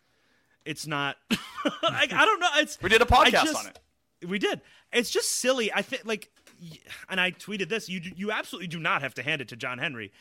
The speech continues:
Speaker 1: and co. He's fucked up a lot of stuff, but it's like the vi-, the vision here makes sense if you do wanna build a sustainable team that doesn't.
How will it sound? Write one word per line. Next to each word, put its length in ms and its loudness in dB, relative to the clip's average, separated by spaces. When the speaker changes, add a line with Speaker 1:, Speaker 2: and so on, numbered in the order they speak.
Speaker 1:
and 220 -10
co. 400 -8
He's 300 -2
fucked 440 -4
up 180 0
a 40 -6
lot 260 -2
of 40 -10
stuff, 460 -4
but 140 0
it's 160 -4
like 360 -4
the 180 -4
vi-, 280 -4
the 180 -2
vision 380 -4
here 260 -6
makes 440 -8
sense 460 -10
if 100 -16
you 100 -12
do 320 -6
wanna 240 -2
build 280 -6
a 60 -10
sustainable 720 -8
team 360 -10
that 140 -8
doesn't. 380 -8